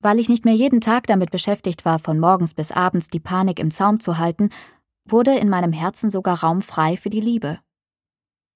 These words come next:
In dem Sommer, in dem ich voller Stolz mein Abiturzeugnis in den Händen hielt,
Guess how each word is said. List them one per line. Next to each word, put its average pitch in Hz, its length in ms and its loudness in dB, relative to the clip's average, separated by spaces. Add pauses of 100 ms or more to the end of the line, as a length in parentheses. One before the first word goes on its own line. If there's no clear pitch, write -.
In 170 160 2
dem 185 180 2
Sommer, 180 420 4
in 170 80 0
dem 170 140 2
ich 170 140 -2
voller 208 280 2
Stolz 185 380 -2
mein 170 140 0
Abiturzeugnis 175 840 -2
in 175 140 -2
den 170 100 -2
Händen 180 320 0
hielt, 202 320 0